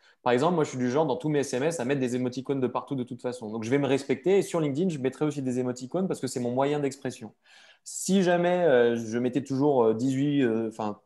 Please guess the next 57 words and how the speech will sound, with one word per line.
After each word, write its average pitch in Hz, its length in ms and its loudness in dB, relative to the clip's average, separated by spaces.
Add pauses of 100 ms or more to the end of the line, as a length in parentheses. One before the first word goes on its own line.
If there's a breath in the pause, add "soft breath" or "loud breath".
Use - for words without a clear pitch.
trois - 160 -4
petits 113 180 -8
points, 131 420 -2
des 127 100 -2
points 127 120 -4
d'exclamation 120 460 -4
de 107 40 -8
partout, 156 300 -2
mais 131 140 -2
pas 139 120 4
d'émoticônes, 120 680 -2
je 127 100 -2
ferai 151 220 -4
pareil 151 340 -2
sur 147 180 -8
LinkedIn. 123 340 -8 (320 soft breath)
Donc 123 100 0
vraiment, 143 260 4
respectez-vous 165 640 2
et, 143 220 2 (180 loud breath)
et 127 100 -2
adressez-vous 147 440 2
aux 147 60 4
gens 180 140 2
comme 156 180 0
vous 135 100 2
le 135 40 -6
feriez 131 300 -2
par 139 140 -4
S 110 160 -6
M 110 120 -4
S, 170 200 0
comme 117 120 -4
vous 110 100 -6
le 110 40 -10
faites - 240 -10
par 92 160 -10
mail, 170 320 -2
comme 127 140 -6
vous 107 80 -4
le 101 40 -12
faites 147 180 -2
dans 135 100 -2
la 117 140 0
rue. 101 80 -8 (500 soft breath)
Donc 117 80 -4
voilà, 127 160 2
moi, 123 140 -2
ça, - 160 -12
ça - 120 -10
représente 139 380 -4
ma 120 80 -4
personnalité. 117 640 -4 (280 loud breath)
Mais 123 60 -6
sinon, 170 220 -2
de 165 120 0
base, 160 360 2